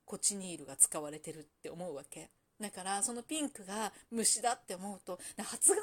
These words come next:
ん性物質と虫どっちが嫌って言われたらどっちも嫌なんだけどさ、どっちも嫌なんだけど、なんか虫怖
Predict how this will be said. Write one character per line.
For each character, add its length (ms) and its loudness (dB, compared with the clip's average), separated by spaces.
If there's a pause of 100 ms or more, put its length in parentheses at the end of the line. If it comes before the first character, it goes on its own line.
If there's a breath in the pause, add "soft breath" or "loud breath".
ん 20 10
性 180 8
物 140 4
質 160 6
と 80 -10
虫 240 0
ど 120 4
っ 60 -2
ち 140 2
が 100 2
嫌 200 -2
っ 40 -2
て 80 -20
言 40 -6
わ 40 -10
れ 40 -14
た 80 -4
ら 60 -14
ど 100 2
っ 60 4
ち 180 6
も 40 -4 (240)
嫌 80 8
な 40 6
ん 40 -4
だ 100 -2
け 80 -10
ど 80 -8
さ、 260 2 (260 loud breath)
ど 120 8
っ 100 -2
ち 80 12
も 60 12 (260)
嫌 60 2
な 60 4
ん 40 2
だ 80 -2
け 100 -6
ど、 100 -2 (340 loud breath)
な 60 0
ん 40 -2
か 80 -6 (560 loud breath)
虫 300 12
怖 120 8